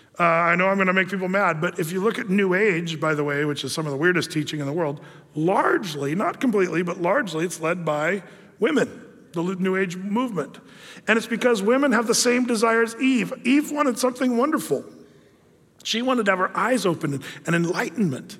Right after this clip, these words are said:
And Satan lured her in and said, "Your eyes will be opened. You'll be like God." And she said, "Okay."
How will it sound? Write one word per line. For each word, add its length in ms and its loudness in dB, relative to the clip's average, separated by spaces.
And 120 0
Satan 520 -2
lured 300 2
her 180 4
in 220 2
and 100 -2
said, 240 -4
"Your 140 -8
eyes 260 0
will 80 0
be 140 0
opened. 480 -2
You'll 100 -6
be 140 2
like 260 2
God." 400 0
And 80 -10
she 100 -4
said, 160 -4
"Okay." 320 -4